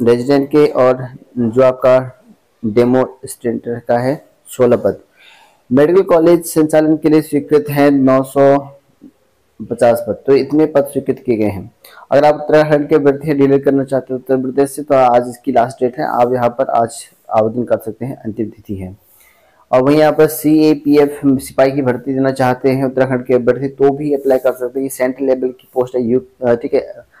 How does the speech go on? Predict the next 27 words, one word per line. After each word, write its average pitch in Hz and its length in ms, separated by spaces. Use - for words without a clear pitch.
आपका 120 240
एसएससी 120 360
कर-, 113 340
यू-, 120 220
अ, 117 120
जो 113 160
भर्ती 107 320
करवाता 117 280
है, 117 60
यूपीएससी 113 360
करवाता 113 340
है 117 100
इसका, 151 300
और 107 120
चौदह 135 240
तारीख 135 200
को 135 100
जो 123 120
है 127 140
इसकी 139 460
last 113 280
date 123 120
है। 143 240
इसमें 131 220
कुल, 139 460
इसमें 127 440
जो 131 160